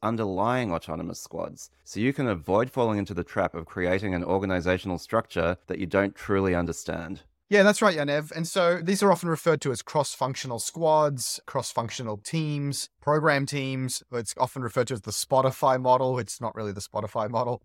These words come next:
Speaker 2: They just popularized it a little bit with some marketing about the way their culture works. And this is the idea that you have not just one big engineering team and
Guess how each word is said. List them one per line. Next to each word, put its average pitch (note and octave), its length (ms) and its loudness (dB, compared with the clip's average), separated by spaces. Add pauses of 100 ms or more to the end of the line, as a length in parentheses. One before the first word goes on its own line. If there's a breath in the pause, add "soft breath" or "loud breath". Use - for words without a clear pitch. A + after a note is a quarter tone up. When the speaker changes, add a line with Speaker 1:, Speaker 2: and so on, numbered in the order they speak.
Speaker 2:
They A2+ 140 -4
just A2 160 -8
popularized A#2 640 0
it B2 40 -2
a A#2+ 60 -4
little A#2+ 160 -4
bit C3 120 0
with C3 100 -8
some A#2 200 -4
marketing A#2 440 0
about A2+ 280 -4
the A#2+ 80 -6
way A2+ 140 0
their G#2+ 180 -2
culture A2 360 -6
works. A2+ 380 -2 (200)
And F3 240 6
this G3+ 160 0
is G3 140 -2
the G3 100 6
idea D#3 400 6
that D3 180 0
you C3 200 -4
have A#2+ 580 -2
not D#3 240 2
just - 220 -4
one C#3 380 2
big C3 260 2
engineering A2+ 600 -4
team G#2+ 460 -6
and G2 200 -4